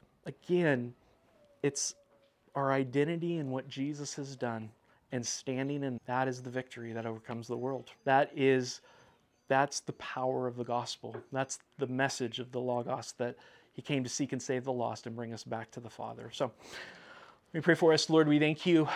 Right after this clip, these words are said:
for your word. We remember that you did fall off the cliff, that you leapt into the abyss, that you stared into that cup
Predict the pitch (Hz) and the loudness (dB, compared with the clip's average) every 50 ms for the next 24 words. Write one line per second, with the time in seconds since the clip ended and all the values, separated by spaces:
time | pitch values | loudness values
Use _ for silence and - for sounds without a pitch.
0 | - - - - - - - 165 156 147 147 139 127 127 143 143 147 151 170 190 | -2 -2 -4 -8 -8 -2 0 2 4 6 6 4 4 6 8 8 8 8 6 4
1 | 190 - - _ _ _ _ _ _ _ - - _ - - - 165 156 139 143 | 0 -6 -8 _ _ _ _ _ _ _ -20 -20 _ -18 -16 -8 -2 2 4 4
2 | 139 131 135 131 135 143 147 139 139 131 127 131 131 - 131 127 131 131 120 139 | 6 6 4 4 4 4 4 6 6 6 4 2 0 -2 -2 -2 -2 0 2 4
3 | 139 139 139 - - 117 113 117 117 - - - _ - 131 120 - - - 113 | 4 4 4 2 -2 -2 -2 -2 -6 -10 -14 -16 _ -8 -8 -8 -8 -8 -14 -12
4 | - - 120 117 107 - - - - - - _ _ _ _ _ _ _ _ _ | -10 -8 -8 -8 -10 -12 -16 -18 -18 -20 -20 _ _ _ _ _ _ _ _ _
5 | 240 202 196 196 196 196 202 _ _ _ _ _ _ _ _ _ _ _ _ _ | _ -20 -20 -20 -20 -20 _ _ _ _ _ _ _ _ _ _ _ _ _ _
6 | _ _ _ _ _ _ _ _ _ 139 139 139 151 131 131 135 131 131 131 - | _ _ _ _ _ _ _ _ _ -2 -2 0 2 2 4 6 6 6 6 4
7 | - 143 127 123 123 127 123 120 117 117 123 120 117 120 - - - - - - | 0 -4 -2 -4 -4 -4 -4 -4 -2 -2 -2 -4 -4 -6 -10 -10 -12 -12 -14 -18
8 | _ _ _ _ _ _ _ _ _ _ _ _ _ _ _ _ _ _ _ _ | _ _ _ _ _ _ _ _ _ _ _ _ _ _ _ _ _ _ _ _
9 | _ _ _ _ _ _ - 139 135 151 147 131 131 - - 151 135 139 139 143 | _ _ _ _ _ _ -2 0 2 2 2 2 2 2 6 6 8 8 8 6
10 | 139 127 - 147 131 123 120 120 - - - - - - 139 131 123 - - | 4 2 2 2 4 4 4 2 0 -6 -12 -8 -4 -2 -2 -2 -2 -4 -8